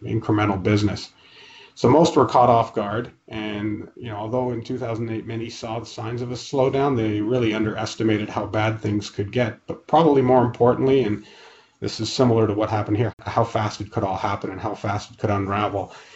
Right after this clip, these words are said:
And it was really a lot, very interesting to see, uh, how a six-week cash crunch impacted companies, how dramatically it did. Uh, you know, a decade after the two thousand eight crisis,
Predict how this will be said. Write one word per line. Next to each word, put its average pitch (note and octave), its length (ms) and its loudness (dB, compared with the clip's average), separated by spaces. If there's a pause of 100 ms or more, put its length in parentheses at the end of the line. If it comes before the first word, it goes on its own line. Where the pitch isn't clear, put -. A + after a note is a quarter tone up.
(340)
And A#2 160 4
it A#2 280 -4
was A2 140 -2
really D#3 280 6
a A2+ 60 6
lot, A#2 520 4 (280)
very A#2+ 1080 -2 (120)
interesting B2 720 -4
to A2 80 -4
see, A#2 580 -4 (500)
uh, G2+ 260 -2
how A2 400 2
a G2 160 -4
six-week A#2+ 720 0 (800)
cash A#2+ 500 2
crunch G#2 560 0
impacted A2 580 0
companies, G#2 440 0
how A#2 100 4
dramatically G#2 720 2
it F#2 60 -12
did. - 260 -14 (760)
Uh, - 100 -12 (120)
you C#3+ 80 -2
know, A#2+ 120 2
a A#2 60 0
decade C#3+ 520 4
after B2 400 0
the G#2+ 180 -6
two B2+ 160 -4
thousand A2 240 0
eight G#2+ 160 -4
crisis, A2+ 400 -8